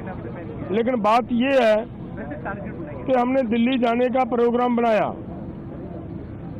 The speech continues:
ये आज से नहीं बना, ये सात नवंबर की हमने कॉल दे रखी है।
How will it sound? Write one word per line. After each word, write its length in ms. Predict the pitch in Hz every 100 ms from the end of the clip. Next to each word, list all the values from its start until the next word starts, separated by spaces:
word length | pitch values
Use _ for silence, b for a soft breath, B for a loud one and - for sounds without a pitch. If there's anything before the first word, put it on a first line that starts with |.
| - - 214
ये 120 | 254 -
आज 240 | 220 240 -
से 180 | 269
नहीं 160 | 262 277
बना, 220 | 240 233 226 254 - 254 214 - 233 - - - - - - - - - - - 254
ये 160 | 226 247 254 262 - - - - - - - - -
सात 480 | 208 220 240 247 214
नवंबर 540 | 247 233 233 233 247 269
की 160 | 247 262 254 - 226 233 226 -
हमने 280 | 220 240 240
कॉल 260 | 247 233 247
दे 120 | 240
रखी 260 | 233 185 226
है। 160 | 208